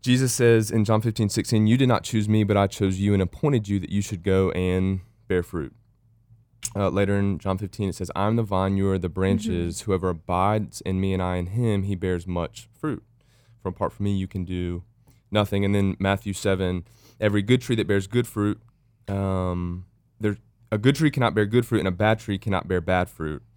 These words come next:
Speaker 1: Uh,
Speaker 2: Mm-hmm.
Speaker 1: every tree that does not bear good fruit is cut down and thrown into the fire. Thus you will recognize them by their fruit."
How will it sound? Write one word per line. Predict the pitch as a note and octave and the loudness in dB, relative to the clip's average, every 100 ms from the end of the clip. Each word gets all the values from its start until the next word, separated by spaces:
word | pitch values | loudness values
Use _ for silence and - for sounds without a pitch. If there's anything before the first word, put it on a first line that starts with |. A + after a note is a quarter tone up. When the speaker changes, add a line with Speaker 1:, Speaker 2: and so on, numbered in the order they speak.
| _ _ - | _ _ -4
Speaker 1:
Uh, | F#2+ F#2 | 0 0
Speaker 2:
Mm-hmm. | - | 2
Speaker 1:
every | G#2 G#2+ | 2 2
tree | - G#2 | 0 -2
that | G2 | -2
does | G2 F#2 | -2 -2
not | F#2+ - | -2 -2
bear | F#2 | -2
good | F2+ F#2+ | -2 -4
fruit | F#2+ | -4
is | F2+ | -6
cut | - - G2+ | -8 -6 -4
down | F#2+ F#2 | -2 -4
and | F2 | -4
thrown | - F2+ | -4 -6
into | F2+ F2 | -6 -8
the | E2 | -10
fire. | - D2+ E2+ G2+ A#2+ | -8 -6 -4 -4 -4
Thus | F#2 F2+ | -6 -4
you | F#2+ | -4
will | E2+ | -2
recognize | E2 - E2+ E2 D#2+ | -4 -4 -8 -8 -8
them | E2 | -10
by | D#2+ | -8
their | D#2 D#2 | -8 -12
fruit." | - E2 F#2 A#2+ | -10 -8 -6 -8